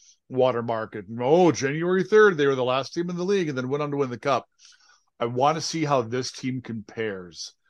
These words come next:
to that eighteen nineteen team who was so bad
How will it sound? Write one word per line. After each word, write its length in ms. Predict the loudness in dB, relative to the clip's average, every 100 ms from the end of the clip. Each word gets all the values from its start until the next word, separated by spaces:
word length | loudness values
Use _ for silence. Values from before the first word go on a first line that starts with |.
| _ _ _ -8
to 300 | 0 0 2
that 320 | 0 -2 -6 _ -6
eighteen 500 | -6 -6 -8 -8 -6
nineteen 520 | -6 -8 -10 -12 -12
team 400 | -12 -14 -14 -16 -20 _ _
who 160 | -4
was 180 | -4 -6
so 460 | -8 -6 -2 -2 -2
bad 480 | -6 -8 -8 -12